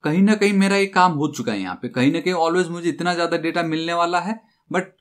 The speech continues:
प्रॉब्लम बस एक होने वाला है यहाँ पे कि always मुझे वो ज़ीरो and then वन के बीच में जितने भी, uh, integer, I mean, <laughs> zero and one बोल रहा हूँ, basically वन से लेके, uh,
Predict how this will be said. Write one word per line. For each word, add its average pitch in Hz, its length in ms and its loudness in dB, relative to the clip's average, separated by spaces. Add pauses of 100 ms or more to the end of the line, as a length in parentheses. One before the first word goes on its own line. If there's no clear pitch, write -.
(140)
प्रॉब्लम 180 380 0
बस 214 180 -2
एक 180 260 0
होने 170 220 -4
वाला 175 200 0
है 175 100 -4
यहाँ 160 220 -8
पे 190 60 -6
कि 202 200 -6 (160)
always 185 540 0 (180)
मुझे 165 260 0
वो 175 160 -2
ज़ीरो 151 380 0 (100)
and 156 160 -4
then 151 160 2
वन 147 160 2
के 165 120 -6
बीच 147 240 -4
में 156 100 -4
जितने 139 300 -4
भी, 190 180 -6 (500)
uh, 120 220 2
integer, 170 460 0
I 135 120 0
mean, 156 180 0 (220)
<laughs> 117 60 -8
zero 156 220 0
and 127 240 0
one 117 200 0
बोल 113 160 -2
रहा 120 120 -4
हूँ, 143 120 -10 (360)
basically 180 400 0 (140)
वन 156 220 6
से 190 160 0
लेके, 175 420 2
uh, 120 200 2